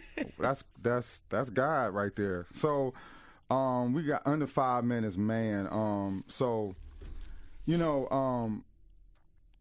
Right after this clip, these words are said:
Speaker 2: what, what are you looking forward to for Atlanta?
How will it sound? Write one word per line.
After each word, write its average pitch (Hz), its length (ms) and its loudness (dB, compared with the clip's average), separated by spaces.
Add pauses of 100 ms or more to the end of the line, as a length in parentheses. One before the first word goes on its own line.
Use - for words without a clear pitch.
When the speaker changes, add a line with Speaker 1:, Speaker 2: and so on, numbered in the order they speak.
(120)
Speaker 2:
what, 180 340 4
what 202 200 2
are 226 40 2
you 208 140 2
looking 196 200 2
forward 175 300 2
to 156 100 -2
for 135 220 2
Atlanta? 120 480 -2